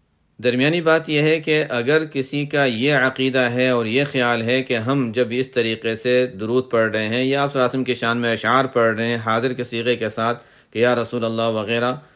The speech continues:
اور ہم یہ سوچ کر کہ اللہ کے رسول صلی اللہ علیہ وسلم تک ہمارا یہ کلام پہنچایا جا رہا ہے فرشتوں کے ذریعے سے، تو بالکل ٹھیک ہے، کوئی حرج نہیں۔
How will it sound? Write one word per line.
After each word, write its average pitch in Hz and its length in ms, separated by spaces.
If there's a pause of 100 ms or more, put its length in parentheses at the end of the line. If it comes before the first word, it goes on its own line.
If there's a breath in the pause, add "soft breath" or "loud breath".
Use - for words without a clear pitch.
(120)
اور 123 180
ہم 127 220
یہ 131 220
سوچ 139 340
کر 143 180
کہ 139 320
اللہ 117 440
کے 113 120
رسول 135 300
صلی 123 220
اللہ 117 160
علیہ 110 480
وسلم 107 460
تک 135 220
ہمارا 113 280
یہ 110 200
کلام 107 380
پہنچایا 127 540
جا 120 200
رہا 113 120
ہے 117 100
فرشتوں 104 360
کے 120 120
ذریعے 101 300
سے، 135 200 (680)
تو - 100
بالکل 80 320
ٹھیک 104 220
ہے، 131 120 (340)
کوئی 104 180
حرج 113 260
نہیں۔ 107 140